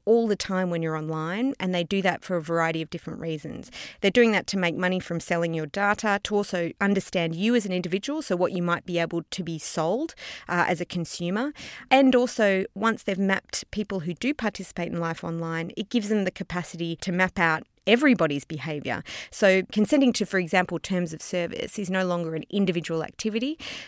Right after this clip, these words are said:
because once somebody has done that, uh,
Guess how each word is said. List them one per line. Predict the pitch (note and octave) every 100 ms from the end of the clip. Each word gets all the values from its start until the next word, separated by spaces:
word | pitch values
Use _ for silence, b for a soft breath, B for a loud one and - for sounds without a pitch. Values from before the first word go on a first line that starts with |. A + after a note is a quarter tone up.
| -
because | F#3 F#3 E3
once | G3 - -
somebody | - A#3+ A#3 A3 E3 D#3+
has | E3 -
done | E3+ D#3+
that, | E3+ C#4+ - -
uh, | F3+